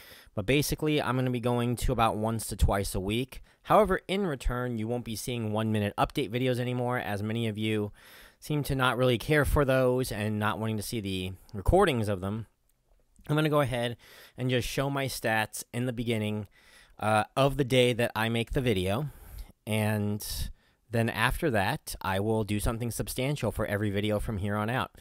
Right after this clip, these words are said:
And this one's gonna be quite substantial today because we're gonna be talking about Atlas Earth's new feature, passports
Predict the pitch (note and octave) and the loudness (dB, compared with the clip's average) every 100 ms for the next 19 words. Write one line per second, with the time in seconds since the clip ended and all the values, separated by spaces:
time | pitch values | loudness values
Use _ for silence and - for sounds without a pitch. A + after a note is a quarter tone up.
0 | - - _ G2 G2+ C3 - C#3 B2+ B2+ | -20 -20 _ -2 0 2 2 2 2 0
1 | - C#3+ F3+ - C3 - B2 A2 G#2+ A2+ | 4 4 4 2 -2 -2 -2 -4 -6 -2
2 | A#2+ A#2 A2 G#2+ G2+ D3 F3 D3+ C3+ B2+ | 0 0 0 -2 0 0 0 2 2 0
3 | C#3 A#2 G2 G2 - - - G2+ - E3 | -2 -2 0 -2 -6 -20 -10 -8 -2 -2
4 | - D#3 - C#3 C#3 - G#3+ G#3+ - F2+ | 0 -4 -4 -6 -6 -4 -6 -6 -6 -6
5 | F#2 - _ - C#3 C#3 - B2+ - | -6 -12 _ -2 0 0 0 -2 -2